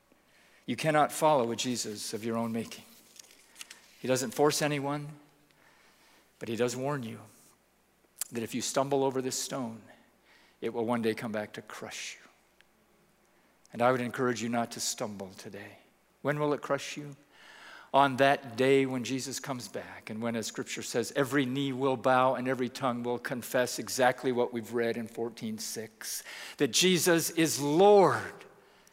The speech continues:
to the glory of God the Father. And you have the choice to do that willingly now or by force when Jesus comes back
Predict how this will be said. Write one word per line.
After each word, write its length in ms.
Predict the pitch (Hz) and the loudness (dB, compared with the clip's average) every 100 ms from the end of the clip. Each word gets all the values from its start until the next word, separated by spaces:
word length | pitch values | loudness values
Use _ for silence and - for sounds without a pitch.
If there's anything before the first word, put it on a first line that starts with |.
| _ - | _ 2
to 100 | 147 | 4
the 100 | 135 | 4
glory 400 | 131 135 131 127 | 4 4 6 4
of 80 | 110 | 0
God 220 | 113 107 | -2 -2
the 80 | 110 | -8
Father. 400 | 110 101 - - - _ _ _ _ _ _ _ _ _ - | -10 -12 -14 -20 -20 _ _ _ _ _ _ _ _ _ -8
And 140 | 120 127 | -2 4
you 80 | |
have 100 | 147 | 4
the 80 | 135 | 4
choice 440 | 131 165 151 147 - | 0 4 6 4 0
to 120 | 139 | 0
do 160 | 156 | 2
that 220 | 143 135 120 | 4 4 2
willingly 580 | 147 151 156 143 147 | 0 2 0 -2 -2
now 460 | 135 131 135 143 147 - _ _ _ _ _ _ _ _ _ _ _ _ _ _ _ _ _ _ _ _ 117 | 0 0 -2 -4 -10 -16 _ _ _ _ _ _ _ _ _ _ _ _ _ _ _ _ _ _ _ _ -10
or 80 | |
by 160 | 113 117 | -6 -6
force 560 | - 131 117 - - 120 | -2 -2 -2 -2 -8 -8
when 80 | |
Jesus 340 | 107 113 110 - | -6 -6 -8 -8
comes 260 | 123 110 | -8 -10
back 540 | - 110 107 107 - | -8 -8 -8 -12 -20